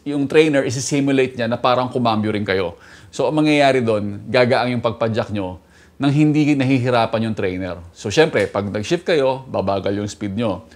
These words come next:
Gagaang yung padyak nyo. So yun ang sinisimulate ng isang virtual shifter.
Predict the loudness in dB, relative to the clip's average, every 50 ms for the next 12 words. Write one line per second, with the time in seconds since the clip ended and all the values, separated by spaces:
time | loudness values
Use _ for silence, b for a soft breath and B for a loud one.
0 | B B B B -4 0 0 0 2 2 0 0 -2 -4 -4 -4 -6 -6 -8 -10
1 | -10 -12 -12 -14 -16 -20 -20 b b b b b b 0 2 2 4 4 4 4
2 | 4 4 2 0 -2 -2 -2 -2 -2 0 0 0 0 0 0 0 0 0 -2 -2
3 | -4 -4 -4 -4 -4 -6 -8 -12 -18 -16 -12 -8 -4 -2 0 0 0 0 -2 -2
4 | -2 -2 -4 -2 -4 -8 -10 -10 -8 -8 -8 -8 -8 -12